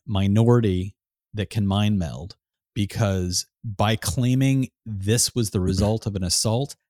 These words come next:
Speaker 1: that becomes another culture, another cudgel against that group. They are immoral, and this is the kind of thing they do.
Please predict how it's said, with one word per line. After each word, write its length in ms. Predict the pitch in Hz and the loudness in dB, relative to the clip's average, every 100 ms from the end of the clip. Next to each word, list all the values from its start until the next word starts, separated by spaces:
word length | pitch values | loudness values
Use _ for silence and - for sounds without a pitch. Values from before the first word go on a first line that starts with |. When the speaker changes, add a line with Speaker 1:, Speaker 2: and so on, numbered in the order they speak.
| - | -4
Speaker 1:
that 180 | 110 - | -4 -4
becomes 400 | 117 - 113 - | -8 -2 -2 -2
another 520 | 90 92 98 113 107 | -2 0 4 4 4
culture, 480 | 95 - 104 101 - - - | -2 -4 -4 -4 -8 -12 -2
another 580 | 107 104 117 127 135 - _ _ _ | 2 4 6 6 4 -2 _ _ _
cudgel 600 | - 143 123 87 80 - - | -2 0 0 0 -4 -8 -6
against 640 | 104 90 98 92 - - - _ - | -6 0 0 0 -2 -4 -8 _ -10
that 280 | 92 87 - | -4 -4 -4
group. 300 | 92 87 - _ _ _ _ _ _ | -6 -6 -8 _ _ _ _ _ _
They 280 | 95 92 110 | -6 2 4
are 340 | 107 104 98 98 | 4 2 0 -2
immoral, 640 | 104 95 95 107 139 156 151 - | -2 0 2 2 2 0 -4 -4
and 180 | 92 | 0
this 200 | 101 107 | 2 2
is 100 | 110 | 0
the 80 | 107 | -2
kind 300 | - 101 98 | -4 -2 -2
of 80 | 90 | -4
thing 260 | - 92 87 | -4 -4 -4
they 140 | 80 | -6
do. 140 | - | -10